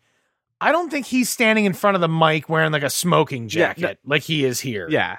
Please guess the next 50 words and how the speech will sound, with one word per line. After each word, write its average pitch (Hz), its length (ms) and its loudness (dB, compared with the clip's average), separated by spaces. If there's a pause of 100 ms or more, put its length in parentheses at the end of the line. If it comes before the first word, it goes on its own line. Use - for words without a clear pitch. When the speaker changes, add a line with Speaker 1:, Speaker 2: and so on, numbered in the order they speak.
(140)
Speaker 2:
No, 156 140 2
this, 220 180 2
this 226 220 2
is 185 80 0
clearly, 180 540 2
they 139 180 2
just 135 180 -2
put 165 100 2
a 131 40 0
camera, 151 300 0
they're 135 140 4
like, 120 180 0 (340)
"Hey, 143 160 0
everybody, 120 360 2
we're 120 100 -2
gonna 120 160 -2
come 120 180 -4
in 113 120 -2
one 110 140 -2
day 104 380 0
and, 104 240 -2
uh, 98 240 0
just 101 260 -10
record 110 380 2
some, 101 160 0
like, 98 280 0
you 104 80 0
know, 98 100 -2
shit." - 140 -2
Speaker 1:
Yeah, 131 200 0
Nick 359 280 -2
Cage 294 320 0
comes 233 320 2
in 208 160 4
in, 185 100 0
like, 175 140 4
a 127 80 -6
t-shirt, 156 460 -4
Speaker 2:
Yeah, 117 180 4
Speaker 1:
like 104 100 0
Speaker 2:
yeah. 156 60 4
Speaker 1:
a 147 40 0
Van 175 300 2
Halen 143 420 0
t-shirt. 98 480 -10
You 139 120 -6
know 185 80 4
what 180 80 2
I - 20 0
mean? 175 340 2